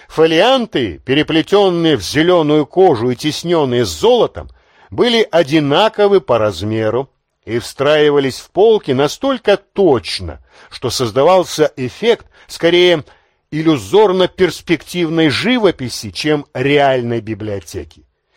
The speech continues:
Между полками и в нишах над ними висели зеркала, бесконечно отражавшие пышное великолепие комнаты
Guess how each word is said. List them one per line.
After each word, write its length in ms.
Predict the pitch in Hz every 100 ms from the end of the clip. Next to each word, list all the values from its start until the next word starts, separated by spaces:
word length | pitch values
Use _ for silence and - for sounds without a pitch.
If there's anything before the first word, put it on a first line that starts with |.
| _ - -
Между 420 | 208 240 185 240
полками 800 | - 185 175 175 - 185 185 185 - _
и 140 | 131 147
в 160 | 151
нишах 560 | 151 143 165 - 190 -
над 260 | 190 190 160
ними 280 | 196 196
висели 520 | 190 135 120 131 117 110
зеркала, 880 | 85 131 113 127 113 104 98 107 - _ _
бесконечно 880 | 90 117 127 - 139 139 139 - 135
отражавшие 760 | 131 131 101 127 131 - 139
пышное 540 | 131 - 135 - 131 131
великолепие 680 | 131 127 131 123 123 127 117
комнаты 720 | - 214 208 214 202 208